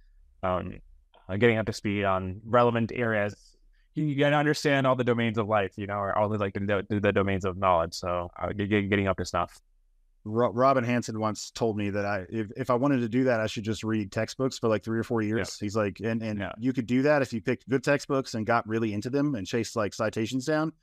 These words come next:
Speaker 2: In a couple of years, you'd have a pretty good handle on the structure of knowledge," right? Like,
Speaker 1: Yep, exactly.
Speaker 2: where all of it's going. Well, that's fascinating. It's, it's really cool that you spend your day doing that, just learning. Like,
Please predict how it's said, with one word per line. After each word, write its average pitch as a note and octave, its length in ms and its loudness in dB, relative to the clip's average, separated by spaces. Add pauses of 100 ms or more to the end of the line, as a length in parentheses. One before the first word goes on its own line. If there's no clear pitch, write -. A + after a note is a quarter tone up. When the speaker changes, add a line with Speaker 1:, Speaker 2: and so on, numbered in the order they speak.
(420)
Speaker 2:
In C3+ 100 -2
a C3+ 60 2
couple D3+ 300 2
of C3+ 80 2
years, C3 280 2
you'd B2+ 100 0
have B2+ 120 2
a A#2+ 60 -2
pretty B2 300 -2
good A2 200 0
handle G#2 400 0
on F#2+ 420 -2 (540)
the F#2+ 100 -2
structure F#2+ 460 -2
of E2 80 -6
knowledge," E2 600 -4
right? G2 280 0
Like, F2 320 -8 (320)
Speaker 1:
Yep, A2+ 160 0 (120)
exactly. F#2+ 400 -2
Speaker 2:
where A2 240 0
all G#2 140 2
of F#2+ 80 -2
it's F#2 140 -8
going. F2 280 -6
Well, B2+ 120 -4
that's F3+ 160 2
fascinating. C#3+ 420 2
It's, A2+ 120 -6
it's C3+ 180 -2
really D#3 180 4
cool D3+ 240 0
that C3+ 80 2
you B2 140 0
spend B2 200 -2
your A2+ 80 2
day G#2 140 -2
doing G#2+ 280 -2
that, F2 180 -4
just F#2 200 -8
learning. F#2 460 -4
Like, G#2 180 -2